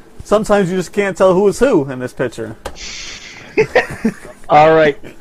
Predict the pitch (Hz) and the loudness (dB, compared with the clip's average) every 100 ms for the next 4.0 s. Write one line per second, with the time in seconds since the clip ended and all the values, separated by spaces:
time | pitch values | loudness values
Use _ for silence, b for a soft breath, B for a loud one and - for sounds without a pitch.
0 | - - - 143 147 147 143 120 147 160 | -12 -12 -4 0 4 4 4 2 -2 -2
1 | 190 - - - 147 151 185 214 165 160 | -6 -6 -10 -6 -4 -2 0 2 2 2
2 | 170 156 160 156 143 151 156 - 185 185 | -2 -2 0 0 -2 -2 -2 -2 -2 0
3 | 226 202 - 165 151 - - 175 160 | 0 -4 2 4 6 2 2 4 4